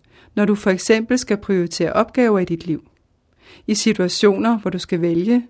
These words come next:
sig til og fra. Åndedrættet er dybt, når vi er afspændte,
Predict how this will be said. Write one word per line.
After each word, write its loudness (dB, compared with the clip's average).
sig -2
til 0
og 0
fra. -8
Åndedrættet 4
er 2
dybt, -4
når 2
vi 2
er 2
afspændte, 0